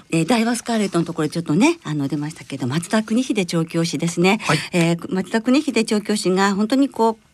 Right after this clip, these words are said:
Speaker 1: こだわられた信念というのが、やはり種牡馬に育てるっていう、いうことだったんですね。で、しかも、そのエヌエイチケーマイルカップのマイルと、それからクラシックディスタンスの日本ダービー両方勝つっていうところで、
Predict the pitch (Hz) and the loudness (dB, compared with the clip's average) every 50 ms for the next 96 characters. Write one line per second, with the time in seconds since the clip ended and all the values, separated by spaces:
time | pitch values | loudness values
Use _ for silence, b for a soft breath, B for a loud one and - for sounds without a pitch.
0 | - - 220 202 202 208 220 208 202 185 - 165 - - 190 180 170 160 151 - | -8 -4 0 0 2 2 2 0 0 -2 -4 -6 -4 -2 -2 0 0 0 -2 -2
1 | 160 165 170 170 160 165 165 160 202 208 B B B B - 190 190 180 175 170 | -2 -2 0 0 0 0 0 0 -2 -2 B B B B -2 0 0 2 0 0
2 | 151 B B B B B - - 240 277 349 415 381 277 214 170 135 - _ _ | -2 B B B B B 0 2 2 2 2 2 2 2 2 0 -2 -4 _ _
3 | - - - - 175 170 180 170 175 180 165 147 123 - - 156 151 160 - - | -16 -12 -4 -4 -2 0 0 -2 -2 -2 -4 -4 -6 -6 -6 -8 -8 -8 -10 -16
4 | _ - 175 160 165 - 165 165 170 151 156 151 160 - - 156 151 151 151 - | _ -2 -2 -2 0 -2 -4 -2 -2 -2 -2 -4 -6 -4 -4 -4 -2 -2 -2 0
5 | 170 170 170 175 B B B B - 190 - - - 247 240 214 214 226 220 196 | 2 2 2 2 B B B B -2 -2 -2 -2 -2 -2 0 2 2 4 2 2
6 | 175 B B B B - - 180 180 175 180 208 262 311 - - - - 370 262 | 0 B B B B -6 0 2 2 4 4 4 4 2 2 -2 -2 0 0 2
7 | 208 202 202 208 208 - 214 214 214 - 170 160 170 190 247 339 403 311 214 180 | 2 2 0 0 0 -2 -2 -2 -2 0 0 2 4 4 4 4 2 2 0 0
8 | 170 - 147 151 165 - 214 226 226 254 254 254 240 208 - _ B B B B | -2 -4 -4 -4 -2 -2 -2 -2 0 2 0 2 0 -2 -6 _ B B B B
9 | B - - 208 214 208 - - 202 180 220 214 - - 170 165 160 - 180 175 | B -4 -2 0 0 0 -2 -4 0 0 0 -2 0 0 0 0 0 0 0 2
10 | 180 180 165 143 151 170 170 - 240 269 269 285 285 277 220 190 170 156 147 240 | 2 2 0 2 0 0 0 2 2 2 2 2 0 0 0 0 -2 0 2 4
11 | 311 427 403 392 392 - 359 359 - - 240 - - 190 185 180 175 185 175 - | 4 4 4 2 0 2 0 -2 0 -2 -6 -4 -2 -2 -2 -2 -2 -4 -6 -6
12 | 196 208 220 220 381 | -4 -4 0 0 0